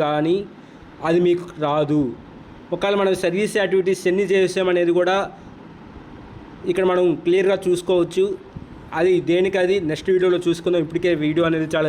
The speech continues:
లెంతీ అయిపోయింది కాబట్టి ప్రతి ఒక్కరూ ఎటువంటి సందేహం ఉన్నా కానీ నా యొక్క నంబర్ ఎయిట్ ఫైవ్ త్రిబుల్ జీరో సిక్స్ జీరో టూ జీరో టూ, దీనికి WhatsApp కానీ చేసినట్లయితే మీ యొక్క సందేహాలను నేను ఖచ్చితంగా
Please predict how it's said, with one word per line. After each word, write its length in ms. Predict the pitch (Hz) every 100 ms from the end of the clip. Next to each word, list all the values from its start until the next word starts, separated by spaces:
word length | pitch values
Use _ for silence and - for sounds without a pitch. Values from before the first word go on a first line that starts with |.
| 143
లెంతీ 220 | 143 147 165
అయిపోయింది 280 | 165 151 147
కాబట్టి 340 | 147 143 165 143 - - - - - - - - -
ప్రతి 240 | 190 214 220
ఒక్కరూ 320 | 214 226 214 220 170
ఎటువంటి 340 | 160 214 202 202
సందేహం 340 | 185 190 196 185
ఉన్నా 140 | 180 180 175
కానీ 220 | 170 180 185 - - - - - - - -
నా 60 | 160 175
యొక్క 140 | 180 175
నంబర్ 280 | 175 185 185 143
ఎయిట్ 160 | 170 175
ఫైవ్ 140 | 190 180
త్రిబుల్ 220 | 165 175 170
జీరో 180 | 175 196 175 - -
సిక్స్ 240 | 208 - -
జీరో 200 | 160 170 175
టూ 60 | 170
జీరో 160 | 151 151 143
టూ, 80 | 135 113 - -
దీనికి 260 | 175 180 175 160
WhatsApp 320 | 170 175 190 175
కానీ 140 | 165 165
చేసినట్లయితే 600 | 160 170 156 156 143 170 180 175 - -
మీ 80 | 151
యొక్క 140 | 160 170 165
సందేహాలను 480 | 170 185 185 185 175
నేను 160 | 170 165 160 156
ఖచ్చితంగా 520 | - - 175 170